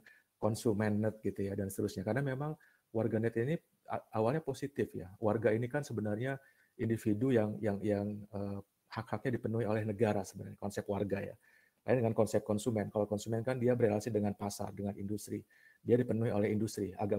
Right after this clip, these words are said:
berbeda gitu ya. Nah, sementara negara ini kan, eh, dia punya kewajiban untuk mendukung hak-hak warga.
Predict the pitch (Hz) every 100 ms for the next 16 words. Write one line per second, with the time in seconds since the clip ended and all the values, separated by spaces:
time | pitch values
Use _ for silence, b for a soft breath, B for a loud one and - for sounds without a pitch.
0 | 107 104 104 101 - _ - 104 95 104
1 | - _ _ - 104 104 104 104 123 120
2 | 110 104 107 120 143 143 139 - _ _
3 | - 107 123 120 107 107 107 120 123 117
4 | 107 110 107 104 101 120 104 107 - 110
5 | _ - 107 - -